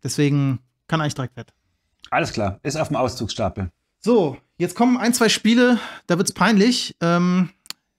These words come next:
Speaker 1: dieses typische, „Ich leg's mal zu“, weil Leute meinten, ist cool, muss man gespielt haben, hat auch mega Bock drauf. Und dann liegt's im Schrank und man fragt sich irgendwann, „Ja, kommt es irgendwann noch mal auf den Tisch oder nicht?“ So, und das eine Spiel ist echt uralt. Ähm,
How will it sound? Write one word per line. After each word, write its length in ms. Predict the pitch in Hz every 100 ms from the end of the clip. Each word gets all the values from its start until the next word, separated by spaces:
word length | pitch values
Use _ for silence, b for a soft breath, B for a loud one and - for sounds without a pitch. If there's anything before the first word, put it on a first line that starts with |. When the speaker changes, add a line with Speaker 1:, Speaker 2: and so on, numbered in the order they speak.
| _
Speaker 1:
dieses 160 | 165 156
typische, 380 | 240 254 226 190
„Ich 100 | -
leg's 240 | 196 -
mal 180 | 202 170
zu“, 340 | - 175 262
weil 100 | 233
Leute 220 | 202 208 190
meinten, 260 | 190 208
ist 240 | 160 - 190
cool, 140 | 240
muss 160 | 208 -
man 100 | 180
gespielt 360 | - 196 233
haben, 360 | 214 220 220 202
hat 160 | 156
auch 100 | 160
mega 220 | 151 190 214
Bock 200 | 202 -
drauf. 300 | 220 226 - b b b b b _ _
Und 120 | - 160
dann 100 | 170
liegt's 220 | 190 -
im 80 | 160
Schrank 400 | - 165 226 240
und 100 | 170
man 120 | 170
fragt 260 | - 190 190
sich 120 | -
irgendwann, 440 | 175 196 190 185
„Ja, 180 | 156 151 - -
kommt 180 | - 180
es 120 | 240 -
irgendwann 260 | 220 214
noch 100 | 202
mal 100 | 196
auf 80 | 185
den 80 | 185
Tisch 220 | 190 -
oder 100 | 151
nicht?“ 280 | 143 117 - _
So, 180 | - 139
und 140 | 120 139
das 140 | 143
eine 180 | 180 233
Spiel 280 | 214 202 254
ist 280 | 208 165 -
echt 200 | 165 - _
uralt. 460 | 170 175 156 220 269 - b b b b b b _ -
Ähm, 440 | 165 175 185 185